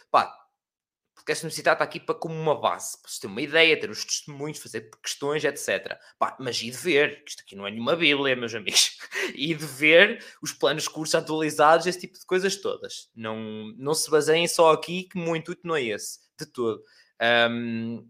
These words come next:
mas, mas é, mas é verdade, isso é uma informação muito importante para, para passar, para passar à malta. E pronto, de resto eu subscrevo. É o que vocês disserem, efetiva-, efetivamente, não devem levar com,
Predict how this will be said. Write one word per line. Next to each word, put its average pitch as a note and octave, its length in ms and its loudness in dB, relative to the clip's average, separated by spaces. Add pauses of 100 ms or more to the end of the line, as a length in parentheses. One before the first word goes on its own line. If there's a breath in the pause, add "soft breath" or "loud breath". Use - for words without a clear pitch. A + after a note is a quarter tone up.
mas, C3 720 -2
mas C#3+ 160 -4
é, C3 320 6
mas B2+ 160 -4
é B2+ 80 2
verdade, A2+ 380 0
isso G#2 100 -8
é B2 40 -8
uma B2 100 -6
informação B2+ 340 -10
muito B2+ 160 -16
importante A#2+ 460 -8
para, A2 400 0
para A2 120 -8
passar, A2+ 380 -2 (160)
para - 120 -16
passar A2+ 260 -4
à A2 100 2
malta. G2 340 -6 (480 loud breath)
E C3 520 -2
pronto, B2+ 260 -2
de A2+ 60 -6
resto A#2+ 240 -2
eu - 20 -6
subscrevo. A#2+ 480 -6 (480)
É G2 220 -16
o G2+ 80 -14
que - 100 -20
vocês A2+ 400 -4
disserem, A#2+ 500 -4
efetiva-, B2+ 520 -2
efetivamente, C3+ 720 -4 (300 loud breath)
não D3 160 -2
devem D#3 380 6 (100)
levar D3 400 8
com, C3+ 340 0